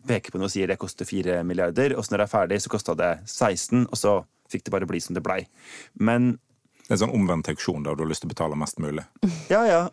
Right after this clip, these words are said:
Speaker 1: og, og helt, eh, det, det er jo et kjempeproblem, og, eh, Solvik-Olsen, F R P-nestlederen som da satte i gang masse av disse prosjektene mens han var samferdselsminister,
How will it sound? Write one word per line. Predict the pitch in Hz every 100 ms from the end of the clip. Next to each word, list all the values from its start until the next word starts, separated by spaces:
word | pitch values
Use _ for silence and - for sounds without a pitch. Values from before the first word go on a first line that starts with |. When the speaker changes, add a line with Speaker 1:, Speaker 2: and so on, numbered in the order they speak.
| -
Speaker 1:
og, | 170 185 -
og | 170 165 131
helt, | 131 160 160 - 160
eh, | 156 151 151 147 147
det, | - - 143
det | 139
er | 127 113
jo | 135 135 135 -
et | 131
kjempeproblem, | 123 135 - - 117 151 196 - - - -
og, | 143 147 - _ _ _ _ _ _ _ -
eh, | 131 123 117 117 113 - 110
Solvik-Olsen, | - 117 120 98 90 - 151 165 - _ -
F | - 127
R | 120
P-nestlederen | 104 98 95 101 95
som | - 104
da | 98
satte | 98 107 90
i |
gang | 90 92 90
masse | - -
av | 90
disse | -
prosjektene | - 90 -
mens | 90 95
han | 95
var | 90 90
samferdselsminister, | - 87 85 85 - 85 127 135